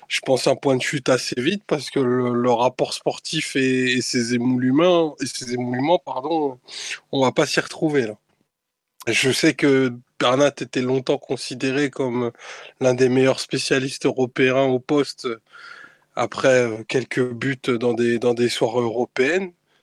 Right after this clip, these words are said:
Et là, il y a vraiment, enfin, il y a vraiment trop d'écart entre ce qui est demandé à l'équipe à ses, à ses latéraux et ce que, et ce que lui a comme qualité et un temps de jeu qui va,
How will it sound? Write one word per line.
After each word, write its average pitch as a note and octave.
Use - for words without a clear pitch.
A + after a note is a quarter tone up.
Et A#2
là, C3+
il B2+
y B2+
a A#2+
vraiment, A#2+
enfin, C3
il B2+
y B2+
a B2
vraiment B2+
trop B2+
d'écart C3
entre B2+
ce -
qui C3+
est A#2+
demandé B2
à B2
l'équipe B2
à A#2+
ses, A#2+
à B2
ses A#2
latéraux A#2+
et A#2+
ce -
que, A#2
et A#2
ce -
que -
lui B2+
a B2+
comme A#2+
qualité C3
et A2
un A2
temps A#2
de G#2+
jeu B2+
qui -
va, G#2+